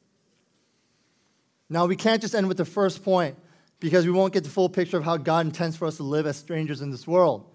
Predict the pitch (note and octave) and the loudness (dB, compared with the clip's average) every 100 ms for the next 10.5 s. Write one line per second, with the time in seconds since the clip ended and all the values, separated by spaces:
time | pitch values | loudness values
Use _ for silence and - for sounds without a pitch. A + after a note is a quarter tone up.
0 | _ _ _ _ _ - E3 G#3 D#3 G3 | _ _ _ _ _ -6 2 2 4 6
1 | G#3 G#3+ G#3 - F#3 F#3+ G3 F#3+ F3 D#3+ | 6 6 4 2 2 4 4 2 2 4
2 | F3+ D#3+ D#3+ - - E3+ E3+ E3 A#2 A2 | 6 6 2 -2 -6 -4 -4 -8 -12 -12
3 | D#3 D3 C3+ - _ D#3 F3 F3+ E3 E3+ | -8 -6 -6 -10 _ 2 4 4 2 0
4 | E3 E3+ D3+ C#3+ E3+ E3 C#3 - F3 F3 | 0 0 0 0 0 0 -8 -2 2 2
5 | D3+ D3+ D3 C#3 D#3 D3+ C#3 - - E3 | 2 -2 -2 0 0 0 -4 -6 0 0
6 | D#3+ C#3 - _ - G#3 G#3 D3+ C#3 D3 | 0 -6 -8 _ 0 4 4 2 -2 -4
7 | D#3+ C3+ A#2+ D#3+ F3 C#3+ G#2+ - _ _ | -4 -6 0 2 2 0 -4 -10 _ _
8 | _ _ _ - E3+ G3 F#3+ G3+ G#3 G3+ | _ _ _ -2 2 4 6 6 4 0
9 | F3+ - A3+ A#3+ G3+ G#3 G3 F3+ F3 G3 | -2 2 2 2 0 4 4 6 6 4
10 | F3 F3+ G3 F#3 E3+ | 2 0 0 2 -2